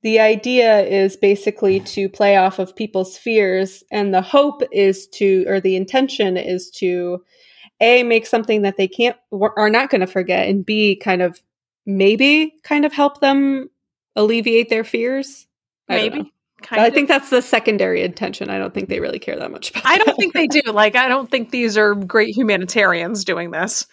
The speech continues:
Speaker 1: No.
Speaker 2: No. Great. Now we're gonna get hate mail for the Blackout lovers.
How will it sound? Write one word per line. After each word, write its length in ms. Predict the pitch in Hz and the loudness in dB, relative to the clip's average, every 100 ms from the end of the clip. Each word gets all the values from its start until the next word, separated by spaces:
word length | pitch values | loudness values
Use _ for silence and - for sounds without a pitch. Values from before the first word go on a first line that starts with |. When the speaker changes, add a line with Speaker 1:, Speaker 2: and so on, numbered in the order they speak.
| - | -4
Speaker 1:
No. 360 | 220 208 - 180 _ _ | 0 2 2 -4 _ _
Speaker 2:
No. 180 | 214 147 - _ _ _ _ 277 262 | -8 -8 -10 _ _ _ _ -18 -4
Great. 180 | 254 254 | -2 0
Now 140 | 233 | 2
we're 80 | 240 | 2
gonna 160 | 240 247 | 2 0
get 180 | 208 | 0
hate 220 | 196 208 214 | -2 -6 -6
mail 260 | 190 170 | -2 -2
for 160 | 208 190 | -2 -6
the 100 | 185 | -6
Blackout 460 | 196 190 190 135 | -4 -4 -2 -6
lovers. 480 | 135 135 139 190 - | -4 -6 -6 -8 -10